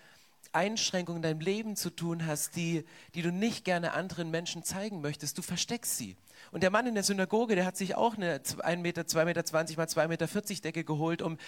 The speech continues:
um den Arm wirklich zu verstecken und einzuhüllen. Und er ging die ganze Zeit mit dem versteckten Arm. Und dann trifft er auf Jesus. Und was sagt Jesus in dem Moment? „Strecke deine Hand aus.“ Das, was er versucht zurückzuziehen, zu verstecken vor anderen, weil es ihm peinlich ist und,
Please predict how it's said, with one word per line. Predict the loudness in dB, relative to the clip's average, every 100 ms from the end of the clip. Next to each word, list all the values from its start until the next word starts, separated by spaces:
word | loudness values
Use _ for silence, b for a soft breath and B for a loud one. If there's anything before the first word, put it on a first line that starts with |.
| B
um | -2
den | 0
Arm | 4 4
wirklich | 4 2 0
zu |
verstecken | 2 2 4 2 2
und | 2
einzuhüllen. | 2 2 2 4 4
Und | 4
er | 0
ging | 0 -2
die |
ganze | 0 0 -2 -2
Zeit | 4 4 4
mit | 0
dem | 0
versteckten | 0 0 -2 -4 -4 -2
Arm. | 0 2
Und | 0
dann | -4
trifft | -6 -8 0
er | 0
auf | 0 -2
Jesus. | -4 0 0 -2 B B B
Und | 0
was | 2 4
sagt | 2 0
Jesus | -2 -4 -2 -2
in |
dem | 0 0
Moment? | 2 0 -2 -6 -16 _ _ _ _ _ _ _ b b b b
„Strecke | -6 -4 0 0 0
deine | 2 2 0 -2
Hand | -4 -2
aus.“ | -4 -4 -8 -10 B B
Das, | 2 4
was | 4
er | 4 4
versucht | 2 2 0 0
zurückzuziehen, | -2 0 0 0 -2 -2 -2 -2 -2
zu | -4
verstecken | -2 0 0 -2 -4 -2
vor | 0 0
anderen, | 0 -2 2
weil | 0
es | 0
ihm | -6
peinlich | 0 2 2 -2 -4
ist | -4 -2
und, | -2